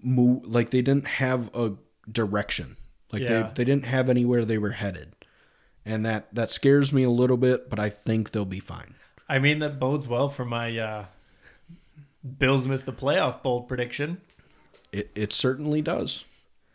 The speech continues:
Speaker 1: I definitely don't think they're winning this division this year.
Speaker 2: I could,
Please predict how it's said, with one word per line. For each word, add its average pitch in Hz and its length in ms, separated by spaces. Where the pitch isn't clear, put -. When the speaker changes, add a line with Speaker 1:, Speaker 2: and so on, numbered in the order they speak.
Speaker 1:
I 113 120
definitely 165 500
don't 160 260
think 143 180
they're 143 140
winning 143 300
this 143 140
division 110 420
this 85 160
year. - 180
Speaker 2:
I - 40
could, - 180